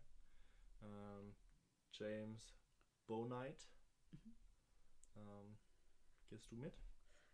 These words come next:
Speaker 2: Das erste Mal, dass wir jetzt verschieden sind.
Speaker 1: Ja, mhm. Ähm, da sehe ich einfach auch, er braucht jemanden neben sich und das hätte er mit Ga-, äh, mit Gilgeous-Alexander,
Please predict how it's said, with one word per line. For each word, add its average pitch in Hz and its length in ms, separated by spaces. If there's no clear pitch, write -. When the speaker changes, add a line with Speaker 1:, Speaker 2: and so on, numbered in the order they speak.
Speaker 2:
Das - 180
erste 202 260
Mal, 196 120
dass 185 140
wir 185 60
jetzt 180 120
verschieden 170 400
sind. 143 180
Speaker 1:
Ja, 110 1080
mhm. 113 80
Ähm, 110 60
da 120 160
sehe 135 140
ich 131 100
einfach 127 300
auch, 120 340
er 110 80
braucht 123 320
jemanden 123 340
neben 127 260
sich 139 300
und 110 300
das 107 160
hätte 117 220
er 110 160
mit 113 260
Ga-, 104 220
äh, 107 240
mit 110 160
Gilgeous-Alexander, 113 880